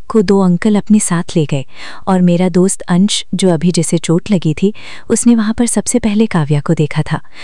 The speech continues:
वो उन दोनों के साथ नहीं जा रही थी, लेकिन उन लोगों ने काव्या के मुंह पर अपना हाथ रखा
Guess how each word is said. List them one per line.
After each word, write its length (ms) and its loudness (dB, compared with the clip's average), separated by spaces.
वो 120 4
उन 120 6
दोनों 240 4
के 120 0
साथ 300 -2
नहीं 200 6
जा 180 2
रही 160 0
थी, 100 -2
लेकिन 300 4
उन 120 4
लोगों 260 2
ने 120 4
काव्या 340 0
के 140 2
मुंह 220 2
पर 120 2
अपना 240 0
हाथ 360 -2
रखा 300 -2